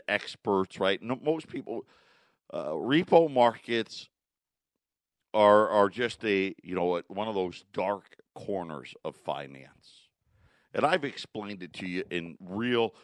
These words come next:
what I'll call repo for dummies. Okay, so the banks make money by loaning money. And we all know that, that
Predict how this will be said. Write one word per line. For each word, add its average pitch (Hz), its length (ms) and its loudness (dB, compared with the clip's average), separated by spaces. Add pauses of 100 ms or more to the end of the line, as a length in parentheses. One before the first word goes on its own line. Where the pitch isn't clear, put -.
(100)
what 110 240 0
I'll 107 180 2
call 110 280 8
repo 113 440 -2
for 92 160 -14
dummies. 69 580 -12 (1200)
Okay, 95 240 -8
so 101 220 2
the 95 120 2
banks 147 480 4
make 123 300 -4
money 98 480 -2 (960)
by 110 180 -8
loaning 104 520 -2
money. 92 300 -2 (440)
And 87 160 -20
we 120 160 -10
all 110 260 -2
know 82 240 -8
that, 85 200 -10
that 98 200 -6